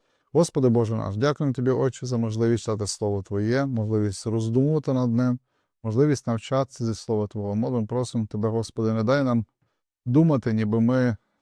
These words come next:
цим вчинили Тобі якусь велику, е, послугу, велике діло побожності, що ми читаємо Слово Твоє, але дійсно дай нам, е, знати, що в виконанні Слова Твого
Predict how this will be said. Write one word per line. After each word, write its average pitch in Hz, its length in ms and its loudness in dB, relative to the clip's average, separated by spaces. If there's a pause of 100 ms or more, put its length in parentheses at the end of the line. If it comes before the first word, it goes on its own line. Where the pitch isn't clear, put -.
(240)
цим 143 380 2 (160)
вчинили 131 440 0
Тобі 113 220 0
якусь 113 340 -4
велику, 120 480 -2 (800)
е, 113 260 -2
послугу, 147 580 4 (140)
велике 131 420 2
діло 139 300 4
побожності, 127 880 0
що - 180 -6
ми 117 120 0
читаємо 127 480 -2
Слово 123 380 -2
Твоє, 110 340 -2
але 110 220 -2
дійсно 117 420 -4
дай 117 240 0
нам, 117 240 -2 (680)
е, 110 340 -2
знати, 123 560 0
що 120 240 -2
в 117 60 0
виконанні 131 840 0
Слова 117 460 -2
Твого 104 460 -4